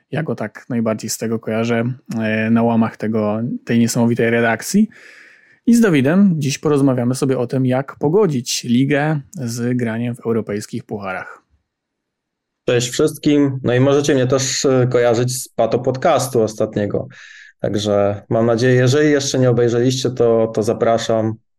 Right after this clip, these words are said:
Speaker 2: do nadrobienia zaległości.
Speaker 1: Tak, liczyłem, że wspomnisz o tym. E, ten, ten film też możecie zobaczyć na kanale. Ligi Gibraltarskie to jest coś,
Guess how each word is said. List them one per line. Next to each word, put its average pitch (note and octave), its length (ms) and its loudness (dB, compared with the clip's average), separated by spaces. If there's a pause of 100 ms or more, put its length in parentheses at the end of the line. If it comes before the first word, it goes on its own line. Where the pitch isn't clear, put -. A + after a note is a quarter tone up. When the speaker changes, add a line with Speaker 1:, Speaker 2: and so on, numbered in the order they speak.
Speaker 2:
do A2 200 2
nadrobienia G#2+ 540 0
zaległości. G#2+ 680 -4
Speaker 1:
Tak, - 180 -14
liczyłem, A#2+ 380 0
że A#2+ 80 -2
wspomnisz A#2+ 480 0
o D3+ 140 -2
tym. C3+ 320 0
E, A2 340 -2
ten, A2+ 280 -6
ten A2+ 160 -4
film A#2 180 -2
też - 180 -8
możecie A#2 300 -4
zobaczyć A2+ 400 -2
na G2 100 -6
kanale. C3+ 460 0
Ligi A#2 280 4
Gibraltarskie A#2+ 840 -2
to A2 120 -2
jest G#2+ 280 -4
coś, - 340 -4